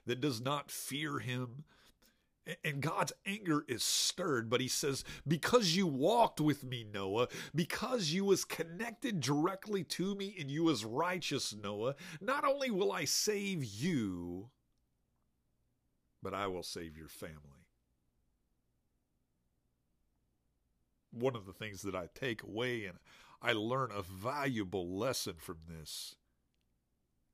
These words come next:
is you better pay attention who you're connected to. Because who you're connected to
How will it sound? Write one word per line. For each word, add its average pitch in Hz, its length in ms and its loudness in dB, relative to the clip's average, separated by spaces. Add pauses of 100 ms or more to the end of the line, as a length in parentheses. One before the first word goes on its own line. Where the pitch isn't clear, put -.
(760)
is 90 140 -12
you 101 240 -6
better 147 400 0
pay 110 360 -4
attention 92 640 -8 (2250)
who 120 140 -4
you're 101 160 -2
connected 85 600 -12
to. - 140 -18 (2500)
Because 190 360 2
who 269 240 0
you're 269 240 2
connected 156 760 -4
to 82 380 -10